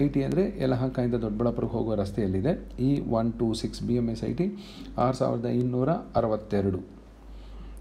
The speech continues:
ಬಿ ಐ ಟಿ ಕೆ ಆರ್ ಸರ್ಕಲಲ್ಲೇ ಇದೆ, ಮಾರ್ಕೆಟ್ ಹತ್ರ.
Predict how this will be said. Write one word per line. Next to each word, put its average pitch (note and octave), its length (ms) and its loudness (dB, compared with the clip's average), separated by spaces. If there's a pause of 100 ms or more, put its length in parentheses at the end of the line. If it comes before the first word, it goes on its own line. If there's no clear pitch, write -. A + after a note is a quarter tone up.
(600)
ಬಿ F#3+ 100 10
ಐ F#3+ 180 12
ಟಿ D3+ 140 4 (200)
ಕೆ C#3 100 4
ಆರ್ C3 100 6
ಸರ್ಕಲಲ್ಲೇ B2 640 4
ಇದೆ, C3 280 0
ಮಾರ್ಕೆಟ್ A2 340 0
ಹತ್ರ. A2 140 -2